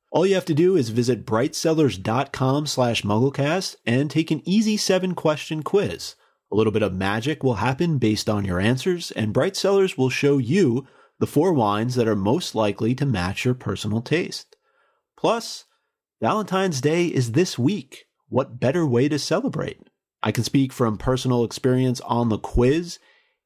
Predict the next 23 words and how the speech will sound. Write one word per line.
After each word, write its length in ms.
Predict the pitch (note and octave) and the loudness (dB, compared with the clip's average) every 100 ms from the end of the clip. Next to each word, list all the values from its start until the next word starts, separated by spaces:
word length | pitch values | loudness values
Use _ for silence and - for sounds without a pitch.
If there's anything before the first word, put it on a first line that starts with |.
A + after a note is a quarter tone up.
| _ _ | _ _
It 180 | G#2+ G2+ | 0 2
is 200 | G#2+ F#2+ | 2 0
very 340 | F2+ A#2 D#3 | 0 2 2
easy 380 | D#3+ D3 C3+ C#3+ | 0 0 2 2
to 100 | C3 | 2
take, 460 | C3 C3 D#3 - - _ | 2 0 0 -4 -20 _
and 300 | A2 G2+ G#2 | 0 0 -2
it 360 | A#2 A2+ - _ | -2 -4 -6 _
does 360 | A#2+ C3 C#3 A#2+ | 2 2 2 0
match 600 | G#2+ G#2+ B2 B2+ - - _ _ | 0 0 -2 -4 -12 -14 _ _
your 260 | A2 B2 D3 | -2 2 2
answers 640 | C#3 C3 C3 C#3+ D#3 D#3+ - | 2 0 0 0 0 -4 -4
with 160 | G2+ | -2
your 140 | G2+ G2+ | 0 0
taste, 500 | - C#3 G#3 - - - | 0 0 -2 -10 -14 -4
and 340 | G2+ G2+ G2+ | 0 0 0
you 80 | G2+ | 2
get 320 | A2 A#2 - _ _ _ _ | 2 0 -2 _ _ _ _
four 280 | _ - B2+ | _ 0 2
bottles 380 | D3+ D#3 D#3 C3+ | 2 2 2 0
of 100 | G#2+ | 0
wine 560 | A2+ C#3 F#3 F#3 E3 C3 | 2 2 0 -2 -4 -2
that 400 | A2 A2+ G#2 | 0 2 -2